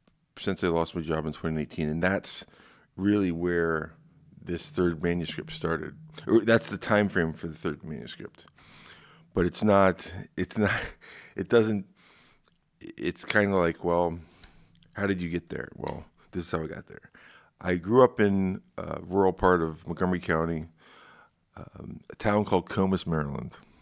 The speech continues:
Um, it's ti-, it's a tiny town. It's, it's near Sugarloaf Mountain. It's right in the border between Montgomery County and Frederick County. Basically, if you, if you were driving on,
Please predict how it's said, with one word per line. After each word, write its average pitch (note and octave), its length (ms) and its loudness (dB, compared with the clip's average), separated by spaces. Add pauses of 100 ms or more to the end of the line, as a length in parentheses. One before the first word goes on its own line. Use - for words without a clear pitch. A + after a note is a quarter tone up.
(180)
Um, - 480 -14 (920)
it's - 200 -6
ti-, G#2 200 -6
it's F#2 160 -4
a F2+ 60 -8
tiny F2+ 280 0
town. D#2 220 -4
It's, - 160 -8
it's - 220 -8
near G2+ 180 0
Sugarloaf G2+ 420 4
Mountain. F2 460 -2 (260)
It's - 160 -6
right A2 320 6
in B2 120 6
the A2+ 60 2
border G2+ 580 4
between F2+ 520 -4
Montgomery F2+ 300 -2
County F2 260 -2
and D#2+ 100 -6
Frederick D#2 300 -6
County. D2+ 380 -4 (720)
Basically, F#2+ 420 2
if F2 140 -2
you, F2+ 280 0 (340)
if F2 80 -18
you G2 80 0
were F#2+ 60 0
driving G2 580 4 (360)
on, F#2 200 -4